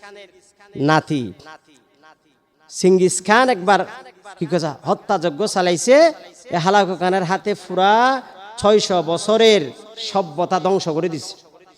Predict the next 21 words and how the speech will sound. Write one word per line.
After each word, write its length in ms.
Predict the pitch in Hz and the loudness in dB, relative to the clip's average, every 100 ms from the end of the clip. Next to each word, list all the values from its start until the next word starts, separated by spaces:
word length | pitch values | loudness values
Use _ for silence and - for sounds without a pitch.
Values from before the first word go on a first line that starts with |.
| _ _ _ _ - | _ _ _ _ 0
এমনভাবে 560 | 190 220 254 262 262 269 | 4 6 6 6 4 4
মেসাকার 440 | 240 - 240 254 | 2 0 -2 -2
চালাইছে, 560 | 254 226 214 202 - 220 - - - - - | -2 0 0 0 0 -2 -4 -20 -20 -20 -10
এমনভাবে 600 | 160 196 233 262 262 254 | -2 2 2 2 0 0
মেসাকার 460 | 254 220 240 220 254 | 0 -2 -2 -2 -4
চালাইছে 540 | - 208 196 - 240 127 - - - - - _ _ _ _ - | -2 0 0 0 -2 -2 -10 -20 -20 -20 -20 _ _ _ _ -6
এই 100 | 185 | -2
সিঙ্গিস 500 | - 190 185 190 - | 2 4 4 0 0
খান, 140 | 214 | -2
হালাকু 360 | 180 190 190 196 | 0 0 -2 -2
খানের 280 | 170 170 170 | -4 -4 -4
বাহিনী। 420 | 151 165 175 110 - - - - _ _ _ _ _ | -4 0 -2 -4 -12 -20 -20 -20 _ _ _ _ _
এরা 520 | 143 180 233 262 311 - - - - | 0 6 8 8 6 2 -12 -18 -10
লক্ষ 580 | 143 220 294 - - 302 | 2 4 4 0 0 6
লক্ষ 460 | 339 330 330 - | 8 8 6 4
মুসলমান 800 | 311 285 269 302 302 302 285 202 127 - - | 4 6 2 2 4 6 6 6 2 -10 -20
হত্যা 500 | - - 269 - 277 | -12 -2 0 0 -2
করেছিল। 480 | 240 240 240 240 202 269 - 240 - 233 - 277 240 247 _ 233 285 _ _ _ _ _ _ _ | 2 0 0 -2 -4 -8 -14 -20 -20 -20 -20 -20 _ _ _ _ _ _ _ _ _ _ _ _
ইতিহাসে 520 | 170 226 214 277 302 | 2 4 6 6 4
লিখতেছে, 480 | 285 262 240 277 302 | 2 0 -4 -4 2
একজনকে 800 | 302 269 226 190 247 247 269 | 4 4 0 2 2 2 2